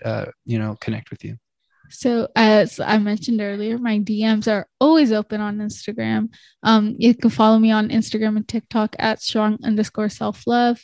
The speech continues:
Speaker 2: Instagram is the best way. I always respond to them no matter what. Um,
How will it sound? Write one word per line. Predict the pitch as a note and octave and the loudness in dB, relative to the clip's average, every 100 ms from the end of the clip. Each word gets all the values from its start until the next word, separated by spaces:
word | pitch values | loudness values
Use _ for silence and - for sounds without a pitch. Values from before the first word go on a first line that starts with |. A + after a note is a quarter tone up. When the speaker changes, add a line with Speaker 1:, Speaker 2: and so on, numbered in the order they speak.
| _ | _
Speaker 2:
Instagram | A#3 A3+ - A3+ A3 | -4 -4 -4 -2 0
is | A3 - | 0 -2
the | |
best | G#3+ G#3 G#3+ - _ - | -4 -4 -6 -10 _ -6
way. | A3+ G#3 A3 B3+ _ - | -2 0 0 -4 _ -6
I | A3+ A3 | -2 0
always | G#3+ A3 G#3+ | 0 0 -2
respond | G#3 - G#3+ G#3+ | -6 -8 -6 -4
to | A3 | -4
them | A3+ A#3+ C4 - - - _ | -2 -2 -4 -10 -20 -20 _
no | A3 A3+ | -2 0
matter | G#3+ G#3 G#3 | 0 0 0
what. | G3+ G#3 C4+ - - | 0 0 0 -2 0
Um, | A3+ A3 A3 G#3+ A#3+ | 0 2 0 -4 -12